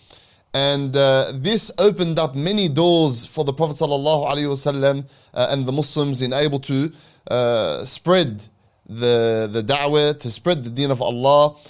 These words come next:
Uh, they were able to deal with the neighboring tribes. Uh, they, uh, dealt with, uh, the trouble that the Yahud were causing them.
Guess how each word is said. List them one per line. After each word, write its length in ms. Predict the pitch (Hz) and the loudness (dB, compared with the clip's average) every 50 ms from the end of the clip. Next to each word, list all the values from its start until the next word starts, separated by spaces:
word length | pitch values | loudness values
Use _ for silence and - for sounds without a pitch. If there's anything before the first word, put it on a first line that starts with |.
| - _ _ | -20 _ _
Uh, 200 | - - 120 120 | -4 -2 0 0
they 120 | 117 127 | 2 2
were 140 | 123 127 131 | 2 4 4
able 240 | 147 156 156 143 143 | 2 2 0 -2 -4
to 160 | - - 131 | -2 -2 -4
deal 380 | 113 113 135 147 156 151 147 135 | -2 2 2 4 4 4 2 2
with 240 | 127 135 123 110 113 | 0 -2 -2 -2 -2
the 80 | 123 | 0
neighboring 440 | 127 143 151 151 135 123 135 127 120 | 0 0 0 0 0 -2 -2 -2 -4
tribes. 680 | 110 - - 139 139 147 147 147 147 143 131 123 - - - - _ _ - | -4 -2 2 2 4 4 4 2 0 -2 -4 -6 -10 -12 -16 -20 _ _ -6
Uh, 480 | - 113 120 120 117 117 117 117 117 | -2 0 2 2 2 2 2 2 0
they, 460 | 104 110 110 123 123 123 123 123 123 120 | -2 -4 -2 0 0 0 0 0 0 0
uh, 420 | 117 110 110 107 101 71 67 57 50 - - - 120 113 | 0 0 0 -2 -2 -4 -6 -8 -12 -16 -16 -14 -8 -2
dealt 360 | 117 160 180 180 160 131 120 | 2 4 4 4 2 0 -4
with, 360 | 139 143 143 139 127 113 113 | -2 -2 0 0 -2 -2 -2
uh, 320 | 123 127 120 117 117 117 113 | 0 2 2 2 2 0 -2
the 180 | 107 110 113 | -4 -6 -8
trouble 540 | 110 - - 165 160 147 147 139 127 120 - - _ _ _ | -6 -2 0 0 2 2 0 -2 -2 -4 -6 -14 _ _ _
that 200 | - 123 123 117 | 2 2 4 4
the 60 | 131 127 127 | 2 2 2
Yahud 400 | 123 120 127 151 165 165 151 123 | 2 2 4 4 6 6 4 4
were 120 | 131 135 | 2 2
causing 480 | 131 131 151 160 165 151 131 160 156 151 | 2 2 2 4 4 4 2 2 0 2
them. 340 | 143 170 170 170 175 160 | 2 2 2 2 0 -4